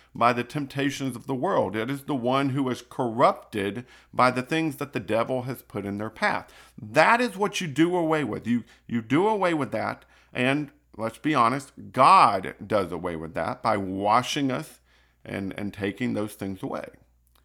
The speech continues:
The second step here was to be renewed in the spirit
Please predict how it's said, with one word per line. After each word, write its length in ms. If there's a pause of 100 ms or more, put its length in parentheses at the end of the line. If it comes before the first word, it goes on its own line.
(280)
The 80
second 460
step 400
here 380 (340)
was 380
to 140
be 180
renewed 1120
in 160
the 100
spirit 760